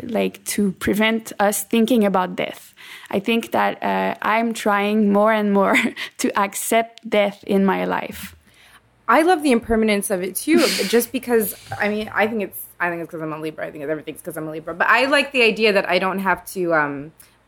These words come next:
Speaker 2: I'm not committed. Like, I can be this today.
Speaker 1: All right.
Speaker 2: This is what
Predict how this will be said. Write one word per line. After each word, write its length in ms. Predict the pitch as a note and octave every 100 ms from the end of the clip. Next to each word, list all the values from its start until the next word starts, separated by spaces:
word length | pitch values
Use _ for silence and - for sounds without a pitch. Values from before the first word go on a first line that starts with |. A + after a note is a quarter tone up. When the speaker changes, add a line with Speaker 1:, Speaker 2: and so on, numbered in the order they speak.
| _ -
Speaker 2:
I'm 120 | G3
not 160 | F#3+
committed. 420 | - F#3+ A3 G#3 E3+
Like, 140 | E3
I 80 | E3+
can 160 | G3
be 200 | F#3+ F#3 E3
this 340 | F3 G3+ - -
today. 420 | - F#3 F3 A3
Speaker 1:
All 80 | A3
right. 80 | A3
Speaker 2:
This 120 | -
is 160 | G#3 F3+
what 260 | G3 E3+